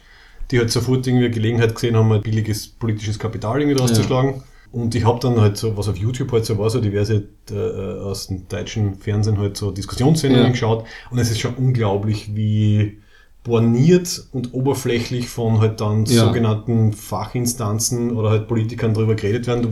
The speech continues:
Speaker 1: merkst genau, es hat noch keiner von denen sowas selber gespielt, oder zumindest nicht länger als fünf Minuten.
Speaker 2: Mhm.
Speaker 1: Die sehen halt irgendwo ein paar Bilder und Ausschnitte
Speaker 2: Na, und
Speaker 1: und projizieren dann halt ihre eigenen, in dem Fall politischen oder halt, äh,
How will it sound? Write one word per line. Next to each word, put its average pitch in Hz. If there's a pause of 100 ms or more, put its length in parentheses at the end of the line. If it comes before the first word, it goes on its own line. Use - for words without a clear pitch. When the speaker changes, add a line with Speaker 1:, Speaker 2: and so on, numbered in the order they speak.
(120)
Speaker 1:
merkst 117
genau, 127 (600)
es 127
hat 127
noch 110
keiner 113
von 127
denen 117
sowas 110 (400)
selber 113
gespielt, 139
oder 101
zumindest 107
nicht 101
länger 98
als 95
fünf 107
Minuten. 135
Speaker 2:
Mhm. 113
Speaker 1:
Die -
sehen 120
halt 117
irgendwo 127
ein 110
paar 104
Bilder 127
und 98
Ausschnitte 135 (240)
Speaker 2:
Na, 156
und 135
Speaker 1:
und 123
projizieren 127
dann 131
halt 120
ihre 127
eigenen, 120 (640)
in 110
dem 123
Fall 117
politischen 117
oder 107
halt, 107
äh, 107